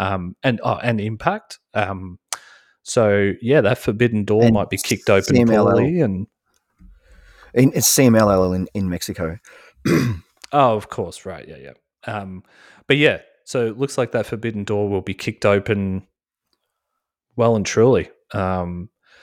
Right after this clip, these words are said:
Speaker 1: in the
Speaker 2: Yeah,
Speaker 1: next
Speaker 2: well,
Speaker 1: little
Speaker 2: look,
Speaker 1: while. And
Speaker 2: I'm, uh, I'm a big fan of, of w-, women's wrestling. Uh, great to see that they're finally including that on their card.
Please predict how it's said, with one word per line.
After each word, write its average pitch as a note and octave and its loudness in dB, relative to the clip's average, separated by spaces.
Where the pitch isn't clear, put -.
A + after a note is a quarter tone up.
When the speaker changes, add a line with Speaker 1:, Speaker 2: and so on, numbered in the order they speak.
Speaker 1:
in B2 0
the F#3+ 6
Speaker 2:
Yeah, A3+ 4
Speaker 1:
next G2+ 2
Speaker 2:
well, B2+ 4
Speaker 1:
little G#2 4
Speaker 2:
look, F#2+ -4
Speaker 1:
while. G#2 2
And G2+ -2
Speaker 2:
I'm, A2+ 4
uh, G#2+ 4
I'm A2+ 2
a G#2+ 0
big A2 0
fan G2+ 2
of, F#2+ -2
of G#2+ -2
w-, G#2 -2
women's A2+ -2
wrestling. D3+ -4
Uh, G#2+ 0
great F#2 0
to G2+ -10
see G2 -4
that F#2+ -8
they're F#2+ -6
finally F#2 -6
including G2+ 0
that F2 -2
on F2 0
their E2 -2
card. A1+ -4